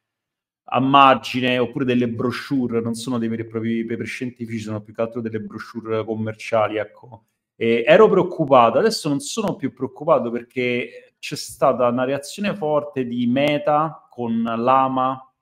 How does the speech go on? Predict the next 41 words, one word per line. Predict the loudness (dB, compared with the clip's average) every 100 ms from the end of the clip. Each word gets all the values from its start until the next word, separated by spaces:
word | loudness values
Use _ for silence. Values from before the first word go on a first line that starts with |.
| _ _ _ _ _
cioè | -4 0
è | 2
nato | 4 2 2
un | 0
ecosistema | -2 -4 -6 -4 -2 -2
di | -2 -2
modelli | -2 0 0 0 -2 -2 0
open, | 2 2 0 0 -2
open | -4 -4 -6
source, | -6 -6 -6 -10 -8 -8 -8 _ _ _ _ _ _
che | -8
si | -6 -4
possono | -4 -4 -4 -4
utilizzare | -4 -2 0 0
anche | -2 -6
a |
fini | -8 -4
commerciali | -4 -4 -6 -2 0 0
e |
la | 0 -2
cui | -2
costruzione | -6 -8 -14 -12 -6 -4 -2 -2 -4
è | -4
documentata | -6 -4 -2 -4 -2 0 0 -2
scientificamente | -6 -10 -10 -10 -6 -4 -4 -6 -6
in | -8
modo | -6 -6 -6 -6 -6
certosino, | -8 -12 -10 -10 -8 -6 -6
per | -6
cui | -8 -6
sono | -4
nate | -2 -2 -4
delle | -4 -2 0 -2
alternative | -4 -8 -6 -6 -6 -4 -4
che | -4
mi | -6
fanno | -10 -10
stare | -10 -12 -12
un |
sacco | -14 -14 -10
tranquillo. | -8 -10 -10 -12 -10 -16